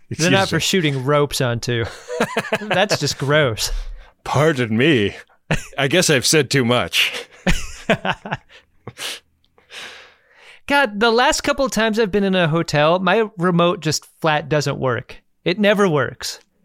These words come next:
Speaker 2: Yeah, 'cause
Speaker 1: It
Speaker 2: people
Speaker 1: fucking
Speaker 2: like
Speaker 1: sucks.
Speaker 2: ejaculating on it, Adam.
Speaker 1: God. It, the, uh, you're suggesting that the hotel remotes are too full of cum to
Speaker 2: Y-, yeah.
Speaker 1: operate properly?
Speaker 2: Yeah, have
Speaker 1: See,
Speaker 2: you
Speaker 1: I
Speaker 2: noticed
Speaker 1: just
Speaker 2: that
Speaker 1: thought
Speaker 2: they're a little heavier than they look?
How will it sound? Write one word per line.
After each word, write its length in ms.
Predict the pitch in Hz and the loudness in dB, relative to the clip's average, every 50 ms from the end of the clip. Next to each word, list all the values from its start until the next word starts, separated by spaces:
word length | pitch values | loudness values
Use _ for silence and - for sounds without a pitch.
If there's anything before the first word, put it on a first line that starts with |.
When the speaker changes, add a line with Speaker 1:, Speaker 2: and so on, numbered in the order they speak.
| _ _ _ - | _ _ _ -2
Speaker 2:
Yeah, 180 | 165 196 220 190 | 0 2 2 2
'cause 120 | 117 - 120 113 | 2 0 0 0
Speaker 1:
It 60 | - | 2
Speaker 2:
people 180 | - 165 151 | 2 2 2
Speaker 1:
fucking 140 | 147 160 - 139 | 4 4 4 4
Speaker 2:
like 140 | 147 156 | 4 4
Speaker 1:
sucks. 220 | - 160 143 120 123 | 2 2 0 0 0
Speaker 2:
ejaculating 640 | 143 151 196 196 - 151 113 113 107 98 98 98 95 | 0 0 0 0 0 0 0 2 2 0 0 -2 -2
on 160 | 95 92 95 | -2 -4 -4
it, 120 | 92 90 | -4 -4
Adam. 340 | 90 92 95 117 143 165 120 - _ _ _ _ _ _ _ _ _ - | -4 -4 -4 -4 -4 -4 -6 -10 _ _ _ _ _ _ _ _ _ -18
Speaker 1:
God. 400 | - - - - - - - - - _ _ _ _ _ - | -14 -12 -10 -10 -10 -10 -12 -14 -18 _ _ _ _ _ -8
It, 320 | - 185 226 220 190 165 185 _ _ - - - | -6 -4 -4 -4 -6 -8 -10 _ _ -20 -14 -6
the, 300 | 160 160 185 185 170 170 | -2 0 2 4 4 4
uh, 100 | 165 160 | 4 2
you're 220 | 160 - 165 170 | 2 2 2 2
suggesting 580 | 156 - - 156 135 170 170 165 - - 175 156 | 2 2 0 0 2 2 2 2 2 0 -2 0
that 160 | 160 151 - | 0 -2 0
the 200 | - 156 147 143 | 0 0 0 0
hotel 340 | 127 147 160 156 - 160 160 | 0 0 0 0 2 2 2
remotes 340 | 160 156 151 151 151 147 - | 2 0 0 0 0 -2 -2
are 40 | 156 | -4
too 140 | 135 - 160 | -2 -2 -2
full 300 | 151 - - 156 151 156 156 | -2 -2 -2 0 0 0 0
of 120 | 135 - | -2 -4
cum 360 | - 147 147 143 147 156 170 165 | -4 -2 0 0 0 0 -2 -2
to 120 | - 151 139 131 131 - - | 0 0 0 0 0 -2 -2
Speaker 2:
Y-, 140 | - 143 147 | -2 0 2
yeah. 80 | 214 226 | 4 4
Speaker 1:
operate 240 | 185 180 185 190 190 | 4 2 0 0 0
properly? 500 | - 190 190 185 - 202 208 214 220 - - - - | 0 0 2 2 2 2 2 2 0 -2 -4 -6 -2
Speaker 2:
Yeah, 160 | - 180 117 | 0 2 2
have 120 | 92 98 131 | 2 0 0
Speaker 1:
See, 100 | 143 143 | 2 4
Speaker 2:
you 60 | - | 4
Speaker 1:
I 40 | 254 | 4
Speaker 2:
noticed 220 | - 160 247 - | 4 2 2 2
Speaker 1:
just 0 | |
Speaker 2:
that 100 | 165 143 | 2 4
Speaker 1:
thought 320 | 214 202 190 175 175 - - 143 | 4 4 4 2 0 -2 -4 0
Speaker 2:
they're 140 | 147 151 147 | 2 4 4
a 60 | 143 | 4
little 240 | 139 151 160 151 131 | 4 4 4 2 2
heavier 480 | 117 90 135 143 120 139 151 156 151 | 0 0 -2 -2 -2 0 0 0 0
than 180 | 143 127 131 123 | 2 2 2 2
they 140 | 127 127 120 | 4 4 4
look? 480 | 117 120 127 151 165 - - - - | 4 4 2 2 0 -2 -8 -18 -18